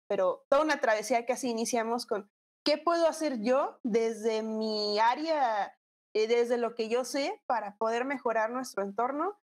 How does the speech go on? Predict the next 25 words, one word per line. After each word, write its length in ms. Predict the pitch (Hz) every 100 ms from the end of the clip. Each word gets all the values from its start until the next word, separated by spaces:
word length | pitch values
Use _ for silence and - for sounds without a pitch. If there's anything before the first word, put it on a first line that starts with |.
| _ _ -
Y 640 | 233 226 220 220 220 220
nació 680 | 254 247 247 285 285 311 415
de, 220 | 233 247 240
de 120 | 220
parte 360 | 226 233 240 269
de, 160 | 269
del, 260 | 208 226 208
el 200 | - 202
protector 640 | 202 220 214 202 233 262 - _ _ _ -
por 640 | 240 233 233 226 226 226
un 100 | 247
documental 640 | 254 269 277 233 226 233 233
que 80 |
se 140 | 247 233
llama 160 | 220
En 100 | 233
busca 320 | 233 247 262 247
del 160 | 226
coral, 340 | 226 220 269 403 _ _ _ _ _ _ _
eh, 680 | 233 220 214 208 202 202 202
donde 520 | 190 254 254 247 247 _ _ _ _
prácticamente 720 | 262 247 254 285 247 247 247 262
en 160 | 254
este 180 | 240 262
documental 680 | 247 240 208 208 220 226